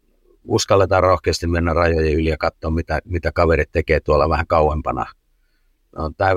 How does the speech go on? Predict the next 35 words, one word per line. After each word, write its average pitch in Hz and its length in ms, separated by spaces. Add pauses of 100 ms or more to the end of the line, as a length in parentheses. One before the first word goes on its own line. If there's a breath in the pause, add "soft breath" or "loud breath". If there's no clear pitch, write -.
(160)
virtuaalinen 113 520
maailma, 110 340
niin 101 140
se 110 100
on 101 120
aina 98 220
tässä - 360
ja 80 120
nyt 82 240
ja 78 180 (120)
lähellä 76 400
ja 69 200 (300)
meidän 85 240
silmien 78 420
edessä, 57 340
niin 78 120
se 90 120
on 85 80
aika 87 140
makeeta. 78 480
Että, - 240 (560 soft breath)
et - 180
tota, 82 320 (160)
siitähän, 101 580
siitähän 107 380
ne 107 80
varmaan 110 320
niin 104 120
kuin 98 260 (100)
ideat 104 340
syntyy 92 420
ja 85 280
tämmönen 113 360 (340)
niin 110 160
kuin 107 220